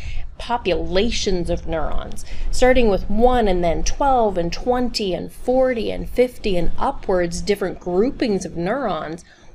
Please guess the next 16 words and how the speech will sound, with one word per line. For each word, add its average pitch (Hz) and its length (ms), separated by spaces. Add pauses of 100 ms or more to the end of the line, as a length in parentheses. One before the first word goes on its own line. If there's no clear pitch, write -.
(100)
what 220 640 (560)
makes 180 500 (120)
the 254 80
difference? 233 580 (140)
And 214 400 (140)
what 277 340
he 294 140
really 247 360
started 233 760
to 175 140
figure 175 440
out 202 480 (400)
with 208 340 (280)
the 190 160
use 185 300
of 180 220